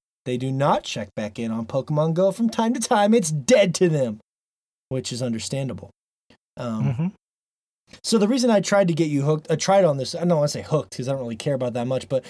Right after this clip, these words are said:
Speaker 1: I have an employee and I, I was at my job and I walked in on my coworker and he was talking with his other coworker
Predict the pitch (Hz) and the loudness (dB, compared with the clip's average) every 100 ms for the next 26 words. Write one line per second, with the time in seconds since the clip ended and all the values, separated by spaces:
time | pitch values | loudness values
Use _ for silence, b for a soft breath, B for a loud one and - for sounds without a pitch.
0 | B - 190 196 160 - 170 160 214 185 | B 2 4 4 2 4 4 4 4 2
1 | 143 151 151 147 - 160 151 123 - 196 | 0 0 0 0 0 2 2 -2 -2 0
2 | 254 202 180 135 139 - _ - 156 151 | 0 2 2 2 0 -6 _ -4 0 4
3 | 190 214 240 220 180 151 - 294 185 - | 4 2 2 2 4 2 0 2 2 0
4 | 160 156 - 151 143 135 - _ _ _ | 0 -2 0 0 0 -4 -8 _ _ _
5 | _ _ _ _ - - 240 240 214 180 | _ _ _ _ -10 0 2 4 6 4
6 | 160 - B B - 269 269 226 175 170 | 2 -8 B B 0 0 4 2 4 4
7 | 247 311 220 180 156 151 156 143 | 4 2 2 2 2 0 -2 -2